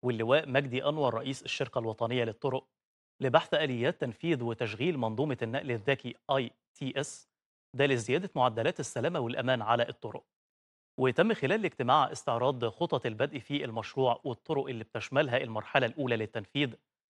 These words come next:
وهي طرق القاهرة السويس والقاهرة الإسماعيلية وبورسعيد، آه، والدائري الإقليمي وطريق القطامية العين السخنة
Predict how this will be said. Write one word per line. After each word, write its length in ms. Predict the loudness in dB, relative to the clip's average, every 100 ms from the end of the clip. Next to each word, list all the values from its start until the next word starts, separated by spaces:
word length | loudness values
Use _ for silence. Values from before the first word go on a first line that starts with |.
| _ _ 0
وهي 280 | 4 6 4
طرق 320 | 2 -2 -2
القاهرة 460 | -4 0 0 2 0
السويس 600 | 0 -8 -4 -2 -4 -12 _ _ -10
والقاهرة 640 | 0 0 0 -4 -4 2
الإسماعيلية 760 | 0 0 -6 -2 0 0 -4 -12 _ _ -6
وبورسعيد، 680 | -4 -4 -4 -2 0 0 -4 -2
آه، 140 | 0
والدائري 480 | 0 -2 -2 0 0
الإقليمي 580 | 0 -6 -2 0 0 -4 _ _ _ -4
وطريق 340 | -2 0 2
القطامية 680 | 0 -2 -2 -2 2 2 2
العين 260 | 2 0 0
السخنة 440 | -4 -6 -4 -6